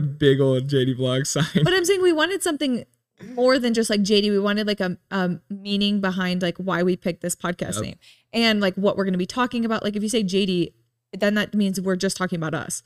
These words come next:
Speaker 1: Totally agree. And your boy is a big play on words
Speaker 2: Oh my God,
Speaker 1: guy.
Speaker 2: he
Speaker 1: I don't
Speaker 2: is
Speaker 1: know why.
Speaker 2: so
Speaker 1: I should have
Speaker 2: funny.
Speaker 1: been a rapper. Um,
Speaker 2: <laughs>
Speaker 1: I love,
Speaker 2: Yeah, let's hear it.
Speaker 1: I
Speaker 2: Let's hear it.
Speaker 1: love rap
Speaker 2: Mister
Speaker 1: lyrics
Speaker 2: Eminem,
Speaker 1: that
Speaker 2: let's hear
Speaker 1: have,
Speaker 2: it.
Speaker 1: like, an amazing, like, play on words, like,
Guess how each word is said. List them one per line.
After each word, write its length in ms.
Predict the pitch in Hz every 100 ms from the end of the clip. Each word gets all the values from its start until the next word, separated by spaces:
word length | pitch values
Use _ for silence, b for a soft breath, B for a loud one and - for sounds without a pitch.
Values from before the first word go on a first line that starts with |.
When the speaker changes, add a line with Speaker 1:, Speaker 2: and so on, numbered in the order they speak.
| _
Speaker 1:
Totally 400 | - 123 117 113
agree. 400 | 110 107 107 110
And 300 | 123 131 131 117 117
your 160 | 135
boy 320 | 139 127 147 170
is 340 | 170 135 127
a 140 | 117 110
big 540 | 117 117 117 123 117
play 360 | - - 107 107
on 240 | 107 107
words 400 | 110 95 95 214
Speaker 2:
Oh 40 | 226
my 100 | 226
God, 200 | 127 117
Speaker 1:
guy. 40 | 95
Speaker 2:
he 100 | 113
Speaker 1:
I 80 | 135
don't 100 | 147
Speaker 2:
is 40 |
Speaker 1:
know 100 | 147
why. 220 | 139 139 135
Speaker 2:
so 40 |
Speaker 1:
I 100 | 131 139
should 160 | 170 143
have 80 | 147
Speaker 2:
funny. 20 |
Speaker 1:
been 140 | 160
a 100 | 160
rapper. 580 | 135 110 101 - 107 120 - b b _
Um, 280 | 123 127 127 403
Speaker 2:
<laughs> 60 |
Speaker 1:
I 120 | - 453
love, 460 | 330 294 285 349
Speaker 2:
Yeah, 200 | 247 247
let's 220 | 240 247
hear 120 | 262 190
it. 140 | 175 _ -
Speaker 1:
I 80 | 165
Speaker 2:
Let's 100 | 160
hear 140 | 156
it. 40 | 147
Speaker 1:
love 300 | 143 175 185 160 -
rap 360 | 139 131 143
Speaker 2:
Mister 240 | 147 349 160
Speaker 1:
lyrics 160 | 170 233
Speaker 2:
Eminem, 440 | 233 226 233 277 160
Speaker 1:
that 120 | 135
Speaker 2:
let's 140 | -
hear 140 | - 240
Speaker 1:
have, 80 |
Speaker 2:
it. 40 | 180
Speaker 1:
like, 140 | 156
an 80 | 151
amazing, 880 | 139 135 131 123 139 139 151 147 151 127 - -
like, 320 | 127 120 110
play 260 | - 147
on 200 | 147 143
words, 360 | 123 156 135 98
like, 140 | 135